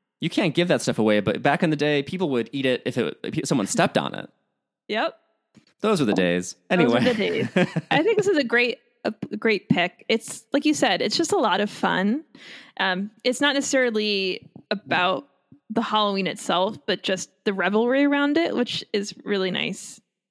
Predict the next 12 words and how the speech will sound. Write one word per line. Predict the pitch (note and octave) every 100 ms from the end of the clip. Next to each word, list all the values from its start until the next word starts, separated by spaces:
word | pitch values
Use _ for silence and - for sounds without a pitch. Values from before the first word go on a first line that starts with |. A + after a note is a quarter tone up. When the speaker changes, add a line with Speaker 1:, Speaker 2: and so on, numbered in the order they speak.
| _ _ _ _ _ _
Speaker 1:
Yeah, | - G#3
and | F3+ A#3+
I |
just | D#4 C#4
like, | G#3 F3+ - -
I |
like | G#3 D#4
the | -
ones | G3 F3 C#3
where | B2+ A2+ G#2+ G#2+
Sabrina | A#2 A2 G#2+ G#2 D#2
is | G2 F#2+ F#2+ F#2